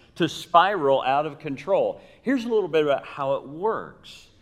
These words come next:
We find ourselves struggling to do the right thing, and when we do, what happens? Because we're always distracted or always tempted or always frustrated about what the right thing is to do,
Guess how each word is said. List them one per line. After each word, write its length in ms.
We 140
find 300
ourselves 400
struggling 560
to 40
do 220
the 80
right 300
thing, 420
and 160
when 200
we 120
do, 320
what 240
happens? 680
Because 380
we're 240
always 300
distracted 640
or 160
always 320
tempted 520
or 140
always 440
frustrated 720
about 300
what 160
the 60
right 260
thing 240
is 180
to 140
do, 480